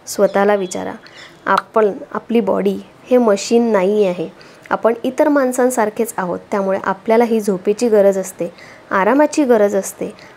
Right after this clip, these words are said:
आणि रात्रीची झोप ही तर खूप महत्त्वाची असते, कारण पूर्ण body heal होते, आपल्या शरीराला आराम मिळतो आणि दुसऱ्या दिवसाची ही एक एनर्जी असते. त्यामुळे जर पूर्ण झोप झाली नसेल तर बघा किती low feel होतं,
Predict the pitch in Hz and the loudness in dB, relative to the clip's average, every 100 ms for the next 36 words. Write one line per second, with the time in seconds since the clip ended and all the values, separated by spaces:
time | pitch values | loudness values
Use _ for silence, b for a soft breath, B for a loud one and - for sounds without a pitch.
0 | - 196 208 196 175 - 214 214 247 226 | -4 2 4 2 -2 -6 -6 -4 -2 -2
1 | - 196 190 - - 214 214 220 - - | -2 -2 -4 -10 -12 -6 0 -2 -2 -16
2 | - - 226 220 196 185 185 180 202 190 | -8 -4 -4 -2 0 0 -2 -6 -4 -6
3 | - - - B B - 202 202 208 - | -6 -10 -12 B B -4 0 0 -2 0
4 | 214 196 220 196 180 202 214 247 269 269 | 2 4 2 2 2 2 -2 -2 0 2
5 | 208 196 202 B B B - - 208 208 | 0 -2 -6 B B B -16 -4 -2 0
6 | 202 202 214 240 294 277 240 233 247 233 | 2 4 4 4 4 2 2 2 2 2
7 | 208 214 - - 196 196 196 190 214 214 | 2 -2 -4 -4 -4 -2 -4 -4 0 0
8 | 202 196 202 - 214 226 208 233 - - | 0 -4 -6 -4 -4 2 4 2 -2 -2
9 | 185 180 185 190 202 190 - - B B | 2 2 0 -2 -6 -6 -12 -12 B B
10 | B - 202 196 180 196 208 - 214 208 | B -4 0 0 0 0 -4 0 2 4
11 | 240 247 226 226 202 240 240 220 190 208 | 4 4 2 -2 0 2 2 0 -2 -4
12 | B B - 220 208 202 185 B B - | B B -2 2 2 0 -8 B B -14
13 | 247 294 233 226 262 262 240 226 202 196 | -2 0 4 4 4 2 0 2 -2 2
14 | 190 | 0